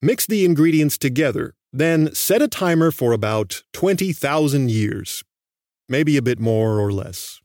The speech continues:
The time needed is quite variable, so you'll need to experiment a bit.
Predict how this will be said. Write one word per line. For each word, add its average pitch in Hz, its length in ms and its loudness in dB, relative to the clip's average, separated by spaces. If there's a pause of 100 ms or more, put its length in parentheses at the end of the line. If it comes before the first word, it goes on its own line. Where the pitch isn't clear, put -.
(180)
The 143 80 0
time 175 260 2
needed 131 340 2
is 101 280 0
quite - 300 -4
variable, 185 500 4
so 147 240 2
you'll 127 200 2
need 123 360 0
to 113 300 -2
experiment 107 680 -4
a 92 40 -10
bit. - 240 -12